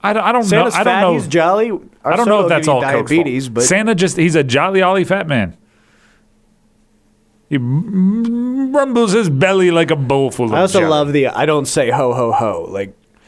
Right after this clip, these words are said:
Speaker 1: Yeah, what the heck?
Speaker 2: so basically, all you really do is just break into people's homes and
Speaker 1: The
Speaker 2: give them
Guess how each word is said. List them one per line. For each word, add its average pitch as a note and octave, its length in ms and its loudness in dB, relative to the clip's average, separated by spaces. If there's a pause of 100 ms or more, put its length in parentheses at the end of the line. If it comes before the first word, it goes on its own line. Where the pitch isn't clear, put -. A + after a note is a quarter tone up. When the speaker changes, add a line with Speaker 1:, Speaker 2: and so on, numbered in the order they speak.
(120)
Speaker 1:
Yeah, C4+ 180 2
what F#3 260 0
the A#3 120 2
heck? G#3+ 400 0 (1080)
Speaker 2:
so F#3 140 0
basically, F3 440 2
all F3+ 160 2
you G3+ 120 0
really F#3 240 4
do D3 180 2
is D3 140 -2
just C3 180 -4
break D#3 240 0
into D#3 120 -2
people's C#3+ 260 0
homes D3+ 420 -2
and E3 120 0
Speaker 1:
The F#3+ 80 4
Speaker 2:
give A3+ 80 2
them G#3 40 0